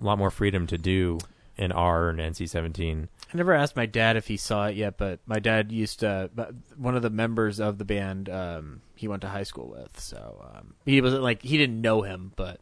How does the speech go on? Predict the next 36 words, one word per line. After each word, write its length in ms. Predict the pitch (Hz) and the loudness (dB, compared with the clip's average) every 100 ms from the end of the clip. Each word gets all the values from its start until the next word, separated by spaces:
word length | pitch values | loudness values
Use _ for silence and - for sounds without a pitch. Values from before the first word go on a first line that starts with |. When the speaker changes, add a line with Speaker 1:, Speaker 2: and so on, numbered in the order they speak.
| - | -12
Speaker 2:
like, 340 | 104 82 - - - - - - _ _ | -12 -12 -18 -20 -20 -20 -20 -20 _ _
he'd 140 | 107 117 | -4 6
go 120 | 135 | 8
to, 140 | 120 110 _ _ - | 8 4 _ _ 0
like, 280 | 120 101 - - | 0 0 -4 -2
different 280 | 117 107 | -2 -2
smaller 380 | 95 - 104 101 | -6 -2 -2 -2
shows 320 | - 104 95 | -2 -2 -2
and 100 | 101 | -4
whatnot, 360 | 95 95 95 95 | -6 -8 -6 -6
and 100 | 92 | -4
he'd 160 | 98 - | -6 -8
be 160 | 85 | -14
there, 300 | 85 - - - | -14 -14 -16 -14
so 160 | - - | -12 -12
I'm 60 | - | -14
just 220 | - - | -14 -12
like, 280 | - - - - - | -12 -14 -18 -20 -12
"Oh, 60 | |
Speaker 1:
Yeah, 40 | 294 | -6
but 40 | 98 | -4
it's 400 | 87 92 - 156 | -4 -6 -2 2
Speaker 2:
wonder 160 | 165 110 | 2 2
if 40 | |
Speaker 1:
interesting 60 | 110 | 2
Speaker 2:
he 60 | |
Speaker 1:
to 40 | - | 2
Speaker 2:
saw 80 | 113 | 4
Speaker 1:
see, 80 | 101 | 4
Speaker 2:
it." 40 | |
Speaker 1:
like, 140 | 90 87 | 4 2
where 140 | 90 | 0
they 100 | 85 | 0
came 220 | - 87 | -2 -4
from, 340 | - 87 87 85 | 0 0 0 -2
and, 200 | 87 | -4